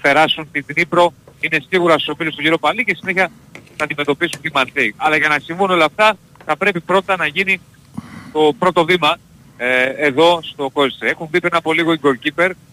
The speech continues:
και του Παναθηναϊκού και της Δνύπρο. Ε, έχει μπει και, έχουν μπει και περίπου οι μισοί φίλοι του Παναθηναϊκού. Υπολογίζουμε περίπου οκτακόσιοι ίσως και χίλιοι,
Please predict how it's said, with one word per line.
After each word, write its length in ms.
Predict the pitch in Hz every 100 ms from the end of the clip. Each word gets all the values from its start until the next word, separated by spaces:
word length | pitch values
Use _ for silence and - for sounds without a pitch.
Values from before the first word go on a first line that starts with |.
| - - -
και 120 | 175
του 120 | 175
Παναθηναϊκού 640 | 156 143 127 127 123 - 143
και 120 | 156
της 140 | 147 120 113
Δνύπρο. 380 | 147 165 180 180 _ - _ -
Ε, 280 | 123 127 127 127 123
έχει 480 | 156 175 - 180 165 135
μπει 200 | 160 180 - -
και, 440 | 160 147 139 135 127 -
έχουν 160 | 160 156
μπει 80 | 170
και 80 | 160
περίπου 240 | 160 170
οι 60 | 160
μισοί 340 | 143 120 175 165
φίλοι 200 | 165 143
του 100 | 127
Παναθηναϊκού. 840 | 131 117 - 113 104 - 135 170 - - - - - - -
Υπολογίζουμε 720 | - 127 123 151 147 147 147 139 - _ _ - -
περίπου 300 | 123 180 143
οκτακόσιοι 800 | - 120 110 - 156 - 143 139
ίσως 140 | -
και 140 | - 117
χίλιοι, 320 | 139 123 123